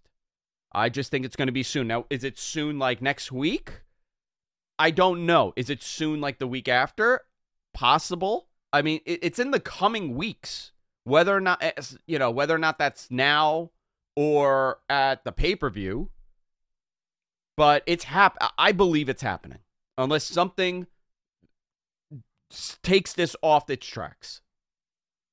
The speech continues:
I think Tony has been very clear, and especially in that scrum, he was very clear that his goal is to build that women's division,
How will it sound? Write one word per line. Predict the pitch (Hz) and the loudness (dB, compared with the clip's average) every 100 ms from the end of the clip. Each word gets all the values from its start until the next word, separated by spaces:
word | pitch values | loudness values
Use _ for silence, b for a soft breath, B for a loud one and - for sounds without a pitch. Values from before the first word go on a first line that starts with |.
| _ _ _ _ - | _ _ _ _ -4
I | 135 | -4
think | 127 156 | -2 -4
Tony | 143 160 185 | -2 -2 0
has | 180 143 | 0 0
been | 135 139 | -2 2
very | 131 139 175 | 4 4 2
clear, | - 170 | -2 -2
and | 120 | -2
especially | 113 165 170 | -2 -4 -2
in | 214 | -2
that | 214 - | -2 -2
scrum, | - 208 240 160 123 b b b | -6 4 6 6 2 b b b
he | 120 | -6
was | 120 | 0
very | 110 156 185 | 6 6 4
clear | - 165 | 0 -2
that | 143 123 | 0 -2
his | 135 147 127 | -2 -4 -4
goal | 113 147 165 139 | 2 6 6 4
is | - 123 - | -2 -8 -6
to | 123 | -10
build | 104 127 139 135 | 0 2 2 0
that | 120 | -2
women's | 98 117 113 98 | -2 -2 -2 -6
division, | 95 92 90 92 | -8 -10 -10 -12